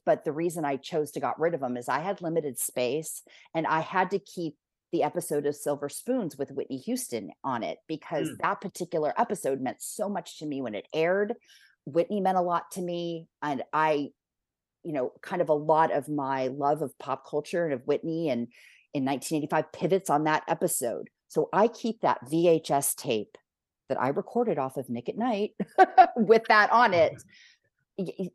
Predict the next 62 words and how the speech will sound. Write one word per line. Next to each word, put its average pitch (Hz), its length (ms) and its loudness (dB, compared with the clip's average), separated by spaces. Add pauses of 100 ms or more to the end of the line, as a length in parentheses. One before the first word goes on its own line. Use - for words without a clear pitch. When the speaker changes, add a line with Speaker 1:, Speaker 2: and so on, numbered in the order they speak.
Speaker 1:
d-, - 160 -20
you 196 140 0
know, 156 240 2
I've 175 180 -2
got 190 280 0
digital 143 320 -4
copies 131 420 -8
of 120 80 -14
that. 107 300 -6
I 139 100 -4
know 147 180 0
other 143 220 -2
people 127 340 -12
that 120 120 -8
have 113 160 -6
digital 113 260 -8
copies 110 460 -8
of 98 100 -10
it. - 100 -12
Do 143 160 -6
I 135 60 -4
still 135 400 -8
need 127 320 -6
that 113 220 -8
V 117 120 -4
H 113 160 -8
S 110 200 -6
tape? 120 260 -8
Probably - 440 -4
not. 117 340 -6 (160)
But 156 100 -6
do 151 140 -4
I 147 60 -2
keep - 280 -6
it? 233 140 0
Yeah. 127 380 -2 (220)
Like, 247 160 0
uh, 214 100 0
the, 226 180 2
the 262 100 2
other 254 220 0
day 254 160 0
I - 20 0
was 208 160 0
thinking, 180 300 -6
I 196 100 2
got 214 220 -2
rid 196 100 -2
of 185 100 -4
a 151 140 -8
V 170 160 -4
H 170 220 -6
S 156 140 -6
cop-, 151 300 -4
my 185 200 4
V 180 180 0
H 165 140 -2
S 156 100 -10
copy 170 300 -4
of 120 80 -6
Broadcast 127 440 -4
News. 120 460 -4